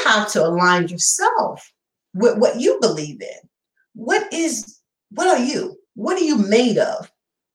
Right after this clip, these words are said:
You're made of energy. You're, you're, you're, you're made of spirit. But what the map that you've been given,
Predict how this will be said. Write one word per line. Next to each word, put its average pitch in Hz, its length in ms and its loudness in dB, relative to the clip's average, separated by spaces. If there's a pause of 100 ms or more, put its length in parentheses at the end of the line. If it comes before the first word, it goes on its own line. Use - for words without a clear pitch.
(120)
You're 208 180 4
made 208 220 6
of 180 240 -2
energy. 196 540 -2
You're, 208 260 -2
you're, 220 220 2 (160)
you're, 214 200 4
you're 220 200 4
made 208 160 4
of 196 100 -2
spirit. - 600 0 (840)
But 226 340 4 (260)
what 185 580 0 (880)
the 202 160 2 (140)
map 226 340 0
that 156 180 -12
you've 196 160 -6
been 175 200 -4
given, - 360 -6